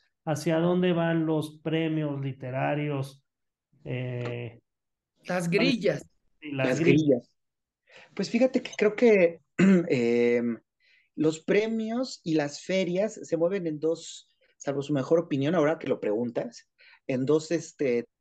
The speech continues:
Speaker 3: tiempos diferentes. Creo que la, la, las ferias de, de libros se están moviendo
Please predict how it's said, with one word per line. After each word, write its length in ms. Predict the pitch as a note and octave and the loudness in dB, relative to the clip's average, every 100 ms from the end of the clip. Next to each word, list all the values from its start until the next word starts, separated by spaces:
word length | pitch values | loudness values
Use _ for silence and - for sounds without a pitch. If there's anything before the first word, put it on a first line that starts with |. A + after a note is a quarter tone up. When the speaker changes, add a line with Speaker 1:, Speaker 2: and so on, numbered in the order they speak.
| _ _ _ _ _ _ - | _ _ _ _ _ _ -8
Speaker 3:
tiempos 520 | D3 D3 C#3 D#3 D#3+ | -2 -2 -2 -6 -6
diferentes. 640 | C#3 A#2 A#2+ - - - _ _ _ | -4 -2 -2 -4 -16 -20 _ _ _
Creo 200 | - C#3+ | -4 -2
que 200 | C#3+ E3 | 4 4
la, 140 | B2+ A2+ | 4 2
la, 200 | A#2+ A2+ | 0 -2
las 280 | A#2 A2+ - | -2 -4 -2
ferias 380 | D3 C#3+ C#3+ B2 | 0 0 0 -4
de, 180 | A2 - | -8 -6
de 140 | A2+ | -8
libros 260 | A2+ C3 C3+ | -6 -4 -4
se 80 | A#2+ | -8
están 220 | - C3 | -6 -6
moviendo 580 | C3 B2+ B2+ C3 C3 | -4 -4 -2 -2 -2